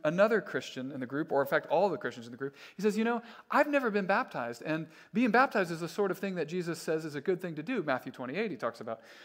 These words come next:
to go, uh, you know, into all the nations, um, baptizing and, and teaching people to observe everything I've commanded you. That's what Jesus commanded. And the group says, "Yeah, that's right."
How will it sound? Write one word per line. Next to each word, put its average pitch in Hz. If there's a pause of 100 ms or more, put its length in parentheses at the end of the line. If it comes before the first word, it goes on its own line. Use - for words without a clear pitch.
(200)
to 143
go, 147
uh, 147
you 147
know, 127
into 151
all 170
the 175
nations, 214 (280)
um, 120 (400)
baptizing 190
and, 143
and 143
teaching 180
people 175
to 160
observe 156
everything 165
I've 151
commanded 190
you. 135
That's 135
what 143
Jesus 160
commanded. 175 (680)
And 131
the 127
group 139
says, 135
"Yeah, 208
that's 139
right." 151